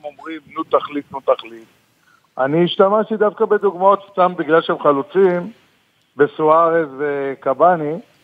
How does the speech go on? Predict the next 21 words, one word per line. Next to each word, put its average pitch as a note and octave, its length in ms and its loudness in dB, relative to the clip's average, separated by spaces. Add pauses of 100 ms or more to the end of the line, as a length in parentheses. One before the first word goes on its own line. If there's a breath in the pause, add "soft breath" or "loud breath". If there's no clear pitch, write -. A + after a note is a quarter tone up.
(680)
אה, C#3 260 4
שגם D3 880 2
חופשיים, G3+ 500 -4 (1000)
וגם G#3+ 380 4
יש A3 120 -2
להם G#3 200 2
אופציות, F3 380 -2
והם G3+ 100 -2
בוחנים A3 420 0
את A3 80 -8
האופציה A3 480 4
הכי G#3 140 -4
טובה F3 360 2
להם, C#3+ 220 2 (680)
ואף G3+ 280 2
אחד G#3+ 160 -2
לא G#3+ 80 0
בא G3+ 140 2
אליהם G3+ 160 0
בתלונות, F#3 600 0
או E3+ 420 6